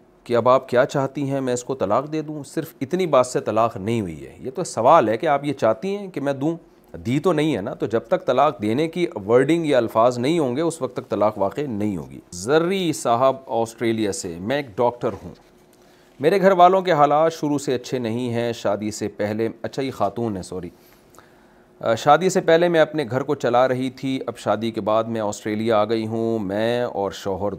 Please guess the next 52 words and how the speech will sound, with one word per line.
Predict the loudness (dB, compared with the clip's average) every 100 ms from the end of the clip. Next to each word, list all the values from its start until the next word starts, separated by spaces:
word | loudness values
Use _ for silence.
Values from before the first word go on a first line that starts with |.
| -8
दोनों | -4 -4
कमा | -2 0 0 0
रहे | -2 -4
हैं | -4 -4 -4
और | -8 -12 -14
बहुत | -14 -14
अच्छा | -14 -10 -8
गुजारा | -4 -2 0
हो | 0 0
रहा | -2 -2 -2
है, | -4
लेकिन | -6 -6 -4
मेरे | -2 -2
घर | 0
वाले | 0 0
पाकिस्तान | 2 0 0 -4 -4
में | -4 -4
बहुत | -4 -2 0 0 -2 -4
मुश्किल | -8 -6 -8
से | -6
गुजर | -4 -2
बसर | -4 -4 -6
कर | -4
रहे | -4 -4
हैं। | -6 -10 -20 -20 _ -12
मेरा | -6
बहुत | -2 0 0
दिल | 0
करता | -2 -2 -2
है |
कि | -2
मैं | -4 -6
इनकी | -6 -4
मदद | -2 -2 -2
करूँ, | -2 -2 -6 -16 _ _ _ -10
लेकिन | -4 0
मेरे | 0 0
शौहर | 0 -2 -2
की | -2
तरफ | -2
से | -2 -6
बिल्कुल | -2 -2 -2 -2
इजाज़त | 2 4 2 0
नहीं | -2 -4
है। | -2 -4 -8 -18 _ _
वो | -6
मेरे | -4 -2
अकाउंट | -2 0 -2
पर | -2 -4
नज़र | -2 -2 0
रखते | 0 -2 -4
हैं | -4